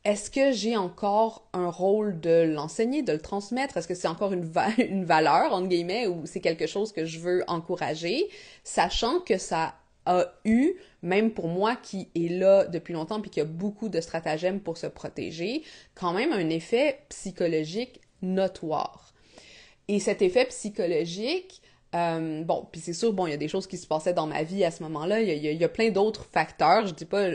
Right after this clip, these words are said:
juste que c'est une question des réseaux sociaux ou des changements d'algorithme ou des choses comme ça, mais il y a eu un effet psychologique réel et je me suis, euh, je me suis, j'ai commencé à me poser des questions notamment sur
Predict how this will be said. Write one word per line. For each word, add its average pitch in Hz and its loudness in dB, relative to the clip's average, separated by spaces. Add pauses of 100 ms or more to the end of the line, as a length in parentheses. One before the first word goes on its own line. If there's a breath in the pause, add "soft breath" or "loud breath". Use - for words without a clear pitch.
juste 202 -6
que - -6
c'est 185 -8
une 180 -6
question 180 -6
des 165 -4
réseaux 160 -6
sociaux 185 -2
ou 165 -2
des 151 -6
changements 175 -4
d'algorithme 156 -2
ou 160 -6
des 147 -8
choses 151 -12
comme - -10
ça, 285 -4 (480 loud breath)
mais 240 0
il 180 -8
y 180 2
a 170 6
eu 214 0
un 233 -2
effet 175 0
psychologique 175 -4
réel 180 0 (560 loud breath)
et 294 6
je 233 -2
me 175 0
suis, 233 -6 (240)
euh, 156 -2 (320)
je 170 -14
me 180 0
suis, 214 -6
j'ai 185 -2
commencé 180 0
à 262 2
me 240 0
poser 196 -4
des 170 -4
questions 170 -2
notamment 180 -2
sur 180 -2